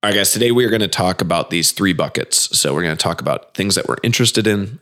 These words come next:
things we're committed to, and things that are a part of our identity. And this was a working concept for me. And sometimes I use the podcast to, uh, work my way through, uh, things mentally. And I hope you guys are okay with that. But, you know, the end of the podcast, I think I get a lot more ca-,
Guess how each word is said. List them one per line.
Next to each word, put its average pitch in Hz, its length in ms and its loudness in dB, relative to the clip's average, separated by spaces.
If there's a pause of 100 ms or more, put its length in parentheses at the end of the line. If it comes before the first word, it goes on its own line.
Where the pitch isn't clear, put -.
things 92 260 -2
we're 69 80 -2
committed 92 540 -2
to, 92 400 0
and 85 160 -8
things 85 240 -4
that 76 160 -2
are 76 80 0
a 73 60 0
part - 280 -2
of 73 80 -4
our 71 120 -2
identity. 67 580 -6 (880)
And 90 400 0
this 113 180 0
was 127 140 4
a 123 40 6
working 104 320 4
concept 90 400 2
for 117 60 0
me. 131 320 2
And 95 160 0
sometimes 92 340 0
I 90 40 2
use 87 200 0
the 78 80 0
podcast 85 520 0
to, 85 420 2
uh, 69 180 -2
work 87 280 -2
my 78 320 0
way 90 240 0
through, 90 400 0 (100)
uh, 95 220 -2
things 87 280 -6
mentally. 104 460 -2 (320)
And - 100 -6
I 87 40 -2
hope 90 100 -2
you - 80 -4
guys 85 160 -2
are - 140 0
okay 87 240 -2
with 80 160 -2
that. 98 240 -2
But, 85 200 -4 (220)
you 92 100 -2
know, 85 80 0
the 80 140 0
end 87 100 -2
of 90 40 -2
the 87 80 -2
podcast, 82 580 -2
I 90 60 -4
think - 160 -4
I 82 40 -2
get 78 140 -2
a 73 40 0
lot 78 180 0
more 85 120 -2
ca-, 80 220 -2